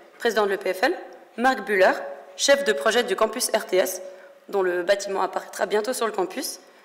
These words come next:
ou encore Duncan Pollard, vice-président de Nestlé au développement durable.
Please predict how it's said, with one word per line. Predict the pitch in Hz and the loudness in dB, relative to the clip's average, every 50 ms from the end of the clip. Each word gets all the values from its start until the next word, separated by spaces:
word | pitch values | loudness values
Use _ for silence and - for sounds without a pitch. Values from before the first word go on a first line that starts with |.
| - _ | -14 _
ou | - 247 254 | 2 4 6
encore | 254 254 254 254 269 311 - - - - - - - | 6 6 8 6 6 6 2 -2 -6 -10 -12 -10 -4
Duncan | - 277 285 294 285 311 311 311 | -2 0 2 2 4 4 2 2
Pollard, | 302 - 226 202 190 226 240 - - - - - | 4 4 6 6 6 4 4 0 -8 -10 -12 -12
vice-président | - 196 262 - - - 262 247 247 220 247 262 | -8 -6 -6 -4 -2 -2 -2 0 2 4 4 4
de | 233 196 | 4 2
Nestlé | 196 208 240 240 - - 208 240 214 - - - - | 0 0 0 0 0 2 0 0 0 -4 -12 -8 -2
au | - 214 | -2 0
développement | - 214 220 220 214 214 226 233 | 2 2 4 2 2 2 2 0
durable. | 233 190 165 - - - - | 2 2 -2 -4 -4 -8 -14